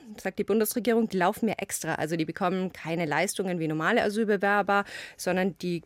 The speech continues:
bekommen, ja, ganz normal Bürgergeld und so weiter. Und da sagt jetzt der Bund, „Na ja, wir zahlen doch deswegen sowieso schon neunzig Prozent der Sozialleistungen an euch. Und außerdem habt ihr, liebe Bundesländer, liebe Gemeinden, aufs Ganze gesehen sowieso in eurem Haushalt Überschüsse. Und wir,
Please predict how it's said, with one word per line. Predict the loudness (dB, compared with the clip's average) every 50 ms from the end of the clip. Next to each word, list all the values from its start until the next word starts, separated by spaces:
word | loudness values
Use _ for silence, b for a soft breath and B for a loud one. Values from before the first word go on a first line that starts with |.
| _ -16
bekommen, | -16 -12 -6 -4 -2 0 0 0 0 0
ja, | 0 0 0 2
ganz | 0 -2 -2 -2 -4
normal | -2 0 0 0
Bürgergeld | 0 2 2 4 4 4 4 2 0 0 0 -2 -4
und | -10 -10 -10
so | -8 -8
weiter. | -6 -4 -4 0 2 4 4 4 2 0
Und | -4 -4
da | -4 -2
sagt | -2 -4 -2 -2
jetzt | -2 -2 0 -2
der | -2
Bund, | 0 2 2 2 2 2 0 -2 _
„Na | -4 -2 2
ja, | 4 4 2 2 0
wir | -6 -6
zahlen | -4 -2 -2 0 0 0
doch | -2 -4
deswegen | -2 -4 -4 -4 0 -2 -2 -2 -2 -4
sowieso | -2 -4 -4 2 2 2 2
schon | 2 0 0
neunzig | -2 -2 -2 -4 -4 -10
Prozent | -8 -10 -10 -4 -2 -2 0 0
der | -2 -2
Sozialleistungen | -2 -6 -4 -2 0 2 2 4 2 2 0 -2 -2 -2 0 0
an | 0 0 -2
euch. | 0 2 2 2 2 B B B B B B B B B
Und | B -2 -2 -2 2
außerdem | 4 6 6 6 6 6 4 6 6 4 4 4 2 0
habt | -4 -8 _ -6
ihr, | -2 2 2 2
liebe | 2 2 0 -2
Bundesländer, | 0 2 2 2 2 2 0 0 2 4 4 4 4
liebe | 4 2 2 2 2
Gemeinden, | 2 2 2 2 2 2 2 0 0 -2
aufs | -2 -4 -6 -6
Ganze | -4 -2 -2 0 0 0
gesehen | 0 0 0 2 0 0 0
sowieso | -2 -2 -2 -2 0 4 4 6 6
in | 4 2
eurem | 2 2 4 4 4 2 0 -2
Haushalt | -2 -2 -2 0 0 2 2 2 0 -2 0
Überschüsse. | 0 4 4 4 4 4 2 -2 -2 0 0 0 0
Und | 0 -4 -8 -8 -8 -8 -10 -4
wir, | 0 4 4 6 4 4